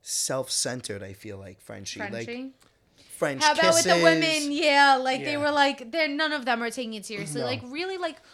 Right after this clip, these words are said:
Speaker 2: who are you? You think you win the first H O H and that's it? Everyone's at your beck and call for the rest of the season? It doesn't work like that.
Speaker 3: No.
Speaker 1: Right.
Speaker 2: And what I was saying to John is, I really, I don't remember what season it was on and who was saying it.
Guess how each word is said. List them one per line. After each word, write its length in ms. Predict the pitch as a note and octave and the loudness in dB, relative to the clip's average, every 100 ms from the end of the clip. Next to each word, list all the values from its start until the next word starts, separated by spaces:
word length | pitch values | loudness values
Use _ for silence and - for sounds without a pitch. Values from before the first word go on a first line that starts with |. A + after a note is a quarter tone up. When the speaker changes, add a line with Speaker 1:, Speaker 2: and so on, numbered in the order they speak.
| _ | _
Speaker 2:
who 280 | - F#4 F#4+ D#4+ | -4 0 0 2
are 180 | D#4 D4+ | 2 2
you? 280 | A3+ A3 | -2 -6
You 180 | G3+ G3+ | -6 -8
think 340 | A3+ B3+ B3 A#3 | -6 -4 -4 -8
you 160 | B3 | -12
win 320 | A3 G3 A3+ A#3 | -10 -8 -6 -6
the 80 | |
first 280 | A3+ A3 A3 | -8 -10 -10
H 200 | G3 G#3 | -12 -12
O 100 | A3 | -10
H 200 | G3+ G3+ | -10 -10
and 120 | A3 F#3+ | -10 -8
that's 220 | F3+ G#3 | -10 -10
it? 100 | F#3 E3 | -10 -8
Everyone's 720 | F#3 F#3+ G3 F#3+ F3+ - - _ _ _ | -10 -10 -10 -12 -12 -14 -16 _ _ _
at 200 | G3 G3 | -6 -6
your 140 | F#3+ G#3+ | -6 -8
beck 260 | G#3 G3+ | -6 -6
and 140 | G#3 G3 | -8 -12
call 260 | G3+ G3 | -12 -12
for 120 | A3 G3+ | -12 -10
the 80 | |
rest 180 | G3 A3 | -10 -10
of 60 | A3+ | -10
the 60 | A3 | -14
season? 240 | A#3 D#4+ | -14 -14
It 80 | E4+ | -14
doesn't 260 | G4 G4+ | -14 -12
work 240 | D4 G#4 B4 | -12 -12 -12
like 240 | G3+ F3+ | -12 -12
that. 300 | D3 C3+ - | -16 -16 -14
Speaker 3:
No. 240 | C3 A#2+ A2 | -10 -8 2
Speaker 1:
Right. 360 | D#3+ B2+ G#2+ | 2 2 2
Speaker 2:
And 140 | E4 F4+ | 0 2
what 100 | F4 | 2
I 120 | E4 | 2
was 100 | E4 | 2
saying 220 | F4+ E4 | -4 -4
to 100 | E4 | -8
John 320 | A#3 D4 C#4+ | -2 0 0
is, 180 | C4 B3 - | -2 -8 -8
I 160 | B3+ A#3+ | -6 -6
really, 480 | G#3+ B3+ C4 C4+ C#4+ - | -10 -6 -4 -4 -6 -2
I 100 | B3 | 0
don't 160 | C#4 E4+ | 0 -2
remember 400 | D4+ D4 C4+ C#4 | -2 -4 -2 -4
what 340 | G3+ A3 C#4 | -4 -6 -6
season 300 | - C4+ B3 | -8 -10 -8
it 280 | B3 A#3 A3 | -6 -6 -6
was 180 | A3 A3 | -8 -6
on 220 | G3+ G3 | -6 -6
and 180 | F#3 G3+ | -8 -12
who 140 | G3 A3+ | -12 -10
was 180 | A#3 | -8
saying 360 | A3+ A3 F#3+ F3 | -8 -8 -8 -12
it. 160 | C#3+ | -18